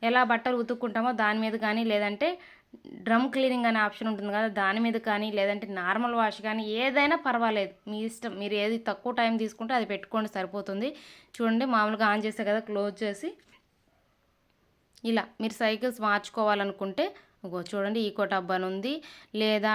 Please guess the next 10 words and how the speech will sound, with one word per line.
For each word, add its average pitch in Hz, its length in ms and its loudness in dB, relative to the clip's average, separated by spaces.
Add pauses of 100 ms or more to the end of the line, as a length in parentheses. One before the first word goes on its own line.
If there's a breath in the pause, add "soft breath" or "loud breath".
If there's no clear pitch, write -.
డెలికేట్స్ 208 580 -2
కానీ 202 360 -2
ఎందులో 233 420 4
పెట్టినా 233 340 0
పర్వాలేదండి. 196 720 0
పెట్టుకున్న 214 420 -6
తర్వాత 196 320 -2
అవి 190 140 -2
మారిన 185 320 -2
తర్వాత 180 400 -2